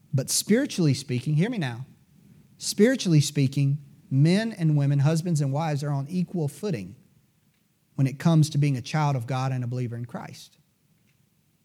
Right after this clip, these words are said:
Men are not on a higher plane. That's what Mormonism teaches. They're not. Men and women are on equal spiritual plane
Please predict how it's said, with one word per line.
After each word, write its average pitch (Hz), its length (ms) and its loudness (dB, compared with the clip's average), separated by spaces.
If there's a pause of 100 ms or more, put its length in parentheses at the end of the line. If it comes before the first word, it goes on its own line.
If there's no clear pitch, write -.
(460)
Men 226 180 4
are 226 80 0
not 190 160 2
on 160 140 2
a 143 80 2
higher 135 320 -2
plane. 135 320 -4
That's 190 180 -6
what 175 140 -4
Mormonism 143 480 2
teaches. 143 480 -4 (140)
They're 226 100 -4
not. 233 300 -4 (960)
Men 175 240 8
and 208 180 6
women 180 260 4
are 160 120 0
on 143 180 -2
equal 190 380 -2
spiritual 165 480 -2
plane 123 440 -6